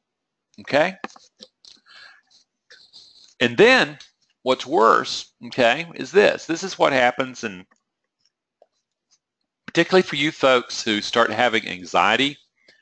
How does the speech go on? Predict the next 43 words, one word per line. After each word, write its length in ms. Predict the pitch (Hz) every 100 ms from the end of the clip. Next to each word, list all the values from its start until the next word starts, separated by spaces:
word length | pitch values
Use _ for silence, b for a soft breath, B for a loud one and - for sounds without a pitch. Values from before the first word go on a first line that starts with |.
| b b
before 580 | 101 - - 120 120 127
you 220 | 127 117
actually 460 | 107 120 - 113 -
enter 280 | - 113 120
into 280 | 120 113 101
your 140 | 95
trade 360 | 92 - 104 107
room 340 | 123 143 151 _ _ -
and 180 | 101
you 80 | 101
start 240 | 101 113 107
having 240 | 113 104
kind 200 | 101 98
of 80 | 87
a 60 |
sense 260 | 85 107 -
of 140 | 85
dread 460 | - 92 101 127 147 _ B B B B -
and 100 | 104
you 80 |
have 300 | 101 113 107
this, 180 | 101 92
this 220 | - 95
foreboding, 720 | - 104 95 82 90 110 151 170 _ _ _ b b b b _
what 180 | - 151
happens 480 | 143 196 220 208 180
is 160 | 147 156
usually 420 | 165 190 - 139
that's 260 | 131 151
a 40 | 151
product 540 | - 151 151 151 -
of 200 | 107 104
your 480 | 107 131 147 147 139 _ _ _ _ _
doing 240 | 151 170
something 380 | 165 165 147 110
over 300 | 139 180 180
and 100 | 165
over 280 | 123 151 151
and 120 | 135
over 280 | 123 156 143
and 120 | 117
over 340 | - 151 156 156
again, 500 | 104 98 92 90